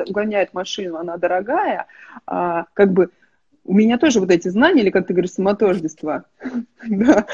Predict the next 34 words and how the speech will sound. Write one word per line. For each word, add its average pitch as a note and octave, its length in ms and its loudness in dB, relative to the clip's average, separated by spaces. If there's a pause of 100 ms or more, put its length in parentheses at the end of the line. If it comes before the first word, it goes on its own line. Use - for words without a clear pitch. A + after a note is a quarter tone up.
(140)
оно A3 240 8
как C4+ 220 2
бы A#3+ 80 0
очень B3 280 2
сильно C4+ 360 2
страдает, G#3 640 0 (120)
да, G#3 180 -2 (340)
но, F#3+ 540 -4 (760)
может, G#3 240 0
в - 40 -2
этот A3 140 -2
момент, A#3+ 420 0
э, F3+ 280 -4
как F#3+ 140 -6
бы F3 120 0
посомневаться A3 720 0
в D#3+ 40 -4
этих D#3 220 -6
своих, E3 340 -6
э, - 20 -8
э, D#3+ 580 -6 (460)
знаниях, E3+ 360 -2
что - 140 -6
я G#3 180 2
крутой, C#4+ 360 -2
потому F#3 240 -4
что - 140 -16
у G3 40 -6
меня G3 140 -4
крутая F#3+ 400 -6
машина, F#3 460 -10
что - 180 -10
я F#3+ 180 -2
там, F3+ 280 -10